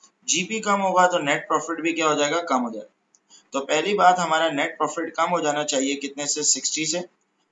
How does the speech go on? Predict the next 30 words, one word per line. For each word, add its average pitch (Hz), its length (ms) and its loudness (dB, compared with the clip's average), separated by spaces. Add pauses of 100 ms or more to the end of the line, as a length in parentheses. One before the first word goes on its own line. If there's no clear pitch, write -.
(140)
दूसरी 147 260 0
बात, 180 340 6
हमारी 147 280 4
inventory 143 420 -2
भी 180 120 0
कम 170 200 0
हो 165 120 -2
जानी 147 260 0
चाहिए 143 300 0
कितने 147 280 -6
से, 165 160 -2
सिक्सटी 156 420 -4
से, - 160 -6 (600)
सही 190 240 -2
है। - 160 -4
और 156 340 2
equity, 190 580 -2
यार 165 200 0
देखो, 175 220 0
जब 165 200 -2
profit 170 420 0
कम 175 120 6
होगा 165 320 4
तो 160 100 0
हमारा 143 240 4
capital 135 420 -2
भी 175 120 -2
कम 165 160 2
हो 160 100 -2
जाएगा। 147 320 0